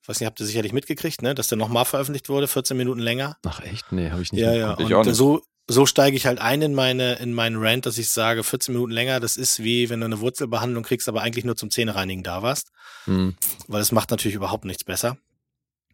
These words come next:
Speaker 1: Ähm, The Bubble mochte ich nicht besonders gerne.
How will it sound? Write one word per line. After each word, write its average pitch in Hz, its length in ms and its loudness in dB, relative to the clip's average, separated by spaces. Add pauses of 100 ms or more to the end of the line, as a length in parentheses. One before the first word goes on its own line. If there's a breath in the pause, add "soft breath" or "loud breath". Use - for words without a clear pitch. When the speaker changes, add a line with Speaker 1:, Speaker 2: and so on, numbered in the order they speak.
(300)
Speaker 1:
Ähm, 113 240 4
The 113 100 4
Bubble 131 280 6
mochte 156 240 2
ich - 100 -6
nicht 156 180 -2
besonders 139 360 0
gerne. 139 340 -2